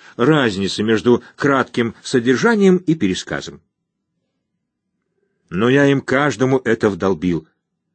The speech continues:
А к концу средней школы каждый из моих детей знал краткое содержание, только пять строчек или вообще только одно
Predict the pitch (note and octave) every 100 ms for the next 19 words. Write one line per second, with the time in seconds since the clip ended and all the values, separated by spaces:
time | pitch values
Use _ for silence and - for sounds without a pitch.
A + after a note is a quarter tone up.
0 | _ _ _ F#2 D#2+ A2+ - B2 - A2+
1 | G2 F#2+ - C#3+ G2 - - _ - D3
2 | F3+ C3 E2+ F#2+ G2 A#2 G#2+ A2+ - F#3
3 | A2 F#2+ A2+ B2+ A#2+ - _ _ - -
4 | - - - C#3 D3+ - C3+ B2+ A#2 G#2
5 | B2 D#3+ E3 E3 D#3 - _ _ _ _
6 | _ C#3 F3+ F3 G#2+ A2 A2+ - - D#3
7 | G3+ - - - _ _ - C3 A#2+ A2+
8 | - G3+ G#3 - - - C#3+ D3+ - B2
9 | F2+ A2 C#3+ F#3